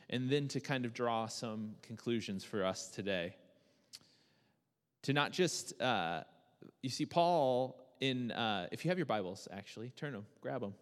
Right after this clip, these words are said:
Grab your Bibles, people. Uh, if you don't have a Bible, there's a Bi-, there's probably a Bible in the seat, uh, in the seat in front of you, underneath the seat.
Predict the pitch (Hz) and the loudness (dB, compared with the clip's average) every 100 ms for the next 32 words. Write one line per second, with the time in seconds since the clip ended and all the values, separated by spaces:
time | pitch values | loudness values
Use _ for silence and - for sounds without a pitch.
0 | - _ - 262 240 196 185 104 - 120 | -20 _ -6 -2 2 4 2 0 -4 -6
1 | 117 147 143 - - - 127 107 127 151 | -4 -6 -8 -14 -10 2 2 2 0 0
2 | 160 170 160 139 127 135 151 131 127 113 | 0 2 2 4 4 4 2 0 0 0
3 | 113 110 117 120 - 127 139 131 135 117 | 2 2 2 -2 2 4 4 4 4 6
4 | 117 120 117 104 113 - - 123 - - | 4 4 0 0 -2 -4 -2 -4 -4 -14
5 | - - - - 85 85 80 110 - 107 | -16 -20 -12 -4 -4 -4 -8 -16 -10 -4
6 | 101 92 90 - 123 85 - 101 110 107 | -2 -4 -6 -6 -4 -4 -2 0 0 0
7 | 95 107 104 104 - - - 113 113 | 0 0 0 -2 -4 -8 -6 -4 -6